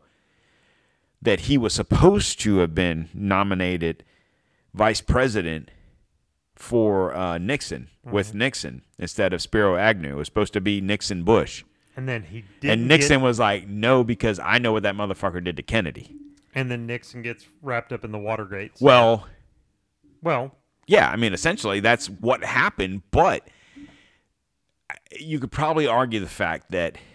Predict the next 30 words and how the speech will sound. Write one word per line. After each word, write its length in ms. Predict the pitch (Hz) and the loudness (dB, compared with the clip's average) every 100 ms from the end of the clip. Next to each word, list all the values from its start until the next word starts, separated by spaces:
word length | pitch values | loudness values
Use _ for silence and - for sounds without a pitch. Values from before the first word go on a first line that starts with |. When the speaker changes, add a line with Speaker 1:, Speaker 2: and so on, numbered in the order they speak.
| _ _ _ _ _ _ - | _ _ _ _ _ _ -12
Speaker 1:
Nixon 480 | 107 156 175 175 135 | -6 -4 -4 -6 -2
didn't 240 | 127 95 | -2 -2
choose 380 | - 127 120 104 | -6 -2 -2 -2
Bush 340 | 90 101 90 | -2 -4 -4
because 480 | - 98 107 92 90 _ _ _ _ _ | -8 -6 0 0 -2 _ _ _ _ _
in 180 | - 107 | -8 -2
Nixon's 460 | 143 - 139 110 92 | -2 -2 -4 -4 -4
mind, 500 | 95 90 71 64 - _ _ _ _ | -2 -2 -4 -12 -18 _ _ _ _
he 240 | - 139 | -4 -4
felt 440 | 139 - 113 101 87 | -4 0 0 0 -2
that 240 | 95 82 | -6 -4
Bush 520 | 82 127 87 - - - _ _ _ _ _ _ _ _ | 2 2 2 -2 -12 -16 _ _ _ _ _ _ _ _
wanted 380 | - 104 135 147 | -8 0 0 0
to 60 | 127 | -2
be 100 | 123 | 0
president 480 | - 120 104 101 92 | 2 0 0 -4 -4
so 180 | 104 90 | -4 0
bad 340 | 98 92 82 | 0 0 -2
that 120 | 85 | -4
if 180 | 82 - | -4 -8
he 460 | - 143 165 113 95 | -8 -6 -4 -4 -4
said, 240 | - 95 | -2 0
"Okay, 340 | 92 104 90 90 | 0 0 -2 -2
Bush, 300 | 82 104 - | -2 -4 -2
you're 80 | 98 | -4
gonna 120 | 98 | -4
be 140 | 95 | -4
my 140 | 90 82 | -4 -2
vice 220 | 87 82 | -4 -4
president," 580 | 101 98 82 73 69 | -2 -2 -4 -10 -12